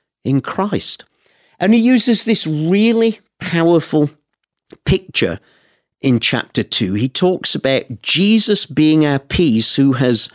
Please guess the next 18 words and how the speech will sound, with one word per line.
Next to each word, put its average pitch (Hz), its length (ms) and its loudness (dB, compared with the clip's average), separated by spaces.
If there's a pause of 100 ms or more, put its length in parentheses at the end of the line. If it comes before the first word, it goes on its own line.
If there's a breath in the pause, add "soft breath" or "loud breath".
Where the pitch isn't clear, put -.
(140 soft breath)
made 180 680 2
the 131 360 -4
two, 160 760 0 (580)
by 110 140 -2
that 123 200 -2
he 120 120 2
was 107 200 -2
thinking 110 680 -4
Jew 127 600 -2 (120)
and 107 180 -2
Gentile, 101 640 -4
the 135 400 -2 (240)
biggest 151 600 -2 (440 soft breath)
divisions 107 680 0
in 107 120 0
the 104 140 -2
ancient 101 420 -4
world. 90 380 -4